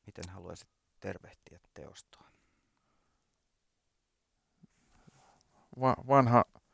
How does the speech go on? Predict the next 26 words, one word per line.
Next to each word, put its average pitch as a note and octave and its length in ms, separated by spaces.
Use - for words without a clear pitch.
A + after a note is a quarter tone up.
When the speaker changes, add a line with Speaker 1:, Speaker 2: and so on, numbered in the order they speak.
Speaker 2:
henkilö, G#2+ 500
mä A2+ 100
en A2 80
sano A2+ 180
enää A2+ 180
mies A#2 360
tai G#2+ 200
nainen, G#2 380
että - 180
kun - 200
tää A2+ 200
sukupuolineutraali A2 1000
keskustelu - 500
meneillään, A#2+ 500
niin A#2+ 160
mä A#2 80
sanon, A#2+ 180
vanha D3 260
henkilö, C3 500
joka A2+ 340
paranee G2+ 420
vanhetessaan. G2+ 800
Että - 280
tota, G#2+ 220
se - 160
on G#2 160